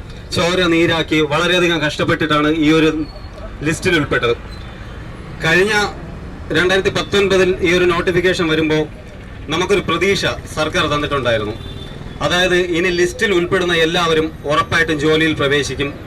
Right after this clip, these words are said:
അത്തരത്തിൽ ആവശ്യമുള്ള ഉദ്യോഗാർത്ഥികളെ മാത്രമേ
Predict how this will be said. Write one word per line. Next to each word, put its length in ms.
അത്തരത്തിൽ 460
ആവശ്യമുള്ള 640
ഉദ്യോഗാർത്ഥികളെ 720
മാത്രമേ 640